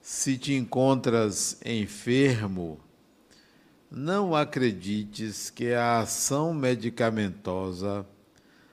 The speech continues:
através da boca ou dos poros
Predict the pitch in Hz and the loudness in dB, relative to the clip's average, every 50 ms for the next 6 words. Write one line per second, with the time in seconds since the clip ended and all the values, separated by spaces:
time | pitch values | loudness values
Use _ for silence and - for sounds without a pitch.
0 | _ _ _ _ _ - - 113 117 - - 123 127 127 127 117 104 110 127 143 | _ _ _ _ _ -6 -4 -4 -2 -2 0 4 6 6 6 4 4 2 4 6
1 | 160 170 147 123 127 123 123 107 98 95 98 110 117 127 131 123 123 - - 113 | 6 6 6 4 2 2 2 2 2 0 2 4 4 6 4 4 2 -2 -4 -4
2 | 98 92 92 87 87 95 117 135 117 117 123 113 101 98 92 - - - - - | -2 -2 -4 -6 -8 -10 -8 -4 -2 0 0 -2 -2 -6 -8 -8 -10 -8 -4 0
3 | 117 120 127 127 123 110 104 92 85 80 - - - - | 4 6 8 8 6 6 2 -2 -6 -8 -8 -10 -10 -12